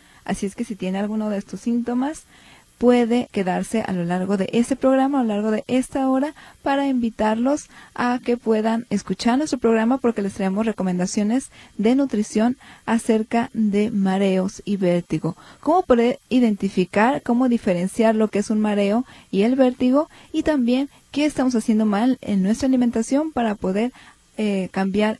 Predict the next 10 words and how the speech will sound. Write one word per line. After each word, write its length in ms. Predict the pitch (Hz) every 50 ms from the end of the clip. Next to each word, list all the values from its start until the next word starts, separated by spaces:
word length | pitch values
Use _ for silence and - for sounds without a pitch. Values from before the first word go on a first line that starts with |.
| _ _ _
de 280 | 190 190 190 180 175
esa 200 | 180 - - 196
manera. 420 | 190 180 170 - - 247 - - - - - - - - - -
Asimismo, 580 | - 269 269 294 262 247 240 247 247 254 262 277
les 260 | - - 226 233 233
recuerdo 400 | 247 233 - - 202 202 208 208
los 120 | 202 202 -
teléfonos 600 | - 180 170 185 - - 202 196 180 185 - -
en 200 | - 196 190 202
cabina, 500 | 233 262 262 262 254 247 254 269 302 330